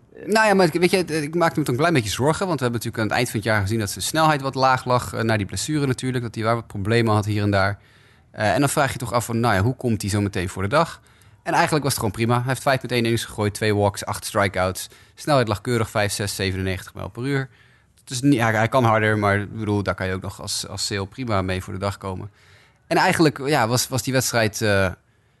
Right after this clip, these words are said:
ja, een, een wedstrijd met twee gezichten, hè. De eerste helft van de wedstrijd was volledig voor Boston, die met vijf nul uiteindelijk de, de zesde inning ingaan. En dan, eh, wordt het nog, eh, nog vijf vier.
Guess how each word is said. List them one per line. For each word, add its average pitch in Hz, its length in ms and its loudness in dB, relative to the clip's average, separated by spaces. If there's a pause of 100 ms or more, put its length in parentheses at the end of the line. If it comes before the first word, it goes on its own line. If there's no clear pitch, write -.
(520)
ja, 139 160 2
een, 135 60 4
een 139 60 4
wedstrijd 160 320 4
met 160 80 -2
twee 143 160 2
gezichten, 170 340 2
hè. 190 60 4
De 180 60 -6
eerste 170 240 2
helft 151 140 6
van 143 100 -2
de 139 60 2
wedstrijd 127 260 0
was - 100 -4
volledig 160 280 0
voor 123 80 -4
Boston, 170 480 -4
die 127 120 -8
met 120 120 -4
vijf 131 280 0
nul 123 120 2
uiteindelijk 110 400 0
de, 104 300 0
de 104 80 -6
zesde 104 280 0
inning 147 200 -2
ingaan. 131 440 -4 (480)
En 143 240 2
dan, 127 260 4
eh, 120 80 4
wordt 127 220 0
het 123 80 -8
nog, 113 200 -4
eh, 104 120 0
nog 95 220 -8
vijf 104 240 0
vier. 165 380 -2